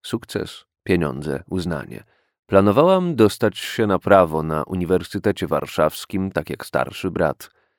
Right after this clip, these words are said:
Przygotowywałam się do matury dniami i nocami, a w wakacje pracowałam w sklepie i opiekowałam się dziećmi sąsiadów.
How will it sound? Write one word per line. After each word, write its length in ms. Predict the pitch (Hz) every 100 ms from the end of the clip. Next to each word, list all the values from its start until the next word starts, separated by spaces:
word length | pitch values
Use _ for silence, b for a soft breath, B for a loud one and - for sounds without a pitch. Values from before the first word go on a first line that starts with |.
| _ _
Przygotowywałam 800 | - - 175 151 107 95 101 104
się 140 | - 98
do 100 | 90
matury 400 | 87 95 95 90
dniami 480 | 87 90 92 95 -
i 100 | 98
nocami, 600 | 98 - 143 87 71 69 _ _ -
a 120 | 90
w 40 |
wakacje 680 | 85 87 87 - 98 - 123
pracowałam 680 | 110 110 - 87 87 82 80
w 60 | 78
sklepie 600 | - 82 82 - 95 92 -
i 240 | 87 87 -
opiekowałam 600 | 92 87 85 82 80 80
się 180 | 80 87
dziećmi 340 | 85 87 80
sąsiadów. 720 | 78 78 76 - 50 - -